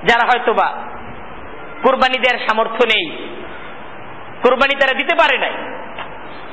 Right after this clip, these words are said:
আমার তো উচিত আমার কুরবানির একটা সেরা অংশ আমি আমার ভাইয়ের জন্য, আমার বোনের জন্য, আমার চাচির জন্য, আমার খালার বাড়িতে, আমাদের আত্মীয় স্বজনের মাঝে এমন অনেক আছে,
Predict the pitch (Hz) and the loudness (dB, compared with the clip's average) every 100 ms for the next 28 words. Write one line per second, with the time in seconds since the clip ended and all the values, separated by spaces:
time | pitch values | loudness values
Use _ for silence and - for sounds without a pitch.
0 | - - - 202 220 247 220 233 208 - | -12 -4 0 2 2 2 2 2 -2 -4
1 | - - - - - - - - - - | -12 -12 -12 -12 -12 -12 -12 -12 -12 -12
2 | - 190 214 208 180 - - 254 240 254 | 0 2 6 4 4 0 2 4 6 6
3 | 254 220 170 - - 247 - 294 311 226 | 6 2 0 0 0 2 4 6 6 4
4 | 170 - - - - - - - - - | 0 -4 -6 -8 -10 -12 -12 -12 -2 0
5 | 202 220 208 180 180 190 185 185 180 180 | 2 2 2 4 4 2 2 0 2 2
6 | 170 185 185 170 160 156 143 - - - | 2 2 2 0 -2 -2 -4 -8 -6 -2
7 | 170 180 220 - 220 170 160 143 135 - | 0 2 2 2 -2 0 -2 -4 -8 -10
8 | - - - - - - - - - 175 | -12 -12 -12 -12 -12 -12 -12 -12 -2 2
9 | 190 - 214 214 214 180 165 143 - - | 2 4 4 4 4 2 0 -2 -2 -8
10 | - - - - - 302 311 311 311 330 | -10 -12 -12 -4 2 4 4 4 4 0
11 | 302 277 269 277 285 285 277 262 240 247 | 2 2 2 2 2 2 2 4 2 2
12 | 190 - - | 0 -2 -8